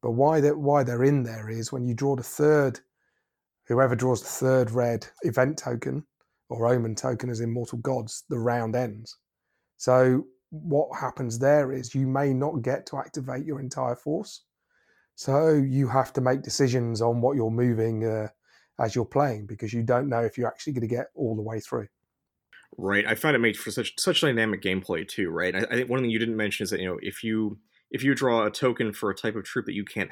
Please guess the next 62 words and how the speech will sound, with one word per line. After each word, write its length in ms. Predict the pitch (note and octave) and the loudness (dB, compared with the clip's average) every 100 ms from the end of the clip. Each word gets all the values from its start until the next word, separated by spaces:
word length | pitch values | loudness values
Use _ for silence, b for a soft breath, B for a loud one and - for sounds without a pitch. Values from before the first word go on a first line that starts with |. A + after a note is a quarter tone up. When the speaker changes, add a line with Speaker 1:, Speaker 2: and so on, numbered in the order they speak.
| - | -4
Speaker 2:
you've 160 | A2 - | -4 0
activated 420 | G2+ - C#3 D3 | 0 0 0 2
all 80 | D3+ | 2
of 60 | D3+ | 0
your 80 | D3+ | 0
guys, 220 | D#3+ C#3+ | 0 0
it 40 | |
goes 180 | A#2 A#2 | 0 0
to 80 | - | 0
your 180 | F#2+ D#2+ | -2 0
Speaker 1:
Yeah. 60 | B2+ | 4
Speaker 2:
opponent 180 | C3+ - | 4 4
and 100 | F#2+ | 0
they 60 | |
get 100 | G#2 G#2+ | 0 0
to 60 | |
go 120 | F#2 - | -4 -4
twice, 480 | - A2+ D2 - - | -2 0 0 -2 -2
right? 220 | F2+ F#2+ - b b b - | 0 -2 -4 b b b 2
So 100 | B2+ | 6
Speaker 1:
They 60 | |
Speaker 2:
there's 140 | D3+ C#3 | 8 8
Speaker 1:
do, 40 | |
Speaker 2:
a 20 | |
lot 120 | B2+ B2+ | 8 6
of 60 | A2 | 6
Speaker 1:
absolutely, 340 | G#3 E3 C3+ B2+ | 6 6 4 6
<laughs> 20 | |
yes. 280 | D#3+ - - | 4 4 -2
Speaker 2:
<laughs> 60 | - | 6
there's, 120 | F3 | 6
Speaker 1:
Yeah, 40 | E3 | 8
Speaker 2:
there's 120 | E3+ | 6
Speaker 1:
yeah. 60 | |
Speaker 2:
a 20 | C3+ | 6
lot 140 | C#3 | 6
of 60 | D3+ | 4
Speaker 1:
And, 100 | B2 | 8
Speaker 2:
nail 180 | C3 | 8
Speaker 1:
uh, 40 | - | 8
Speaker 2:
biting 260 | A2 G2 F#2 | 6 4 2
in 100 | F#2 | 2
that 160 | F2 | 2
game, 260 | G#2+ F2+ F2+ | 4 2 2
especially 360 | F2+ C3+ - C#3+ | -2 0 4 6
as 140 | G#3 | 6
the 100 | C3+ | 6
Speaker 1:
<clears throat> 80 | G2 | 4
Speaker 2:
round 160 | G#2+ | 2
starts 220 | G2 G2+ - | 2 0 -2
to 60 | |
go 200 | G2 F2+ | -2 0
on. 280 | F2 F2+ E2 - _ _ _ _ _ | 2 0 -2 -10 _ _ _ _ _
Speaker 1:
Totally, 320 | - D4 E3 C#3 | 0 4 6 4
and, 100 | D3+ | 4
and 180 | E3 | 4
the 100 | E3 | 4
reason 280 | D#3+ F3+ D3 | 6 4 4
we 100 | B2 | 2
did 200 | A#2 D#3 | 4 2
that 220 | C3+ A#2 A#2 | 2 -4 -4
is, 340 | B2 B2 | -4 -4